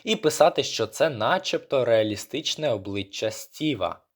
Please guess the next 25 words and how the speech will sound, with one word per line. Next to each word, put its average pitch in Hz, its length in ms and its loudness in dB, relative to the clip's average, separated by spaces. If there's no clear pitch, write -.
І 127 480 0
якщо 123 400 0
бути 139 320 -4
відвертим, 110 720 0
то 113 280 0
деякі 120 520 0
картинки, 151 640 -4
як 107 300 -2
на 123 100 0
мене, 98 320 -4
доволі 110 600 0
моторошні. 101 960 -6
Мінсерафт. 151 840 2
Коли 180 280 6
ви 135 140 2
заходите 120 580 0
в 113 60 -4
гру, 160 400 -2
вас 143 300 4
зустрічає 135 600 -2
меню, 135 420 -6
зверху 107 420 -2
якого 147 420 2
розміщений 113 760 -2
напис 107 600 -2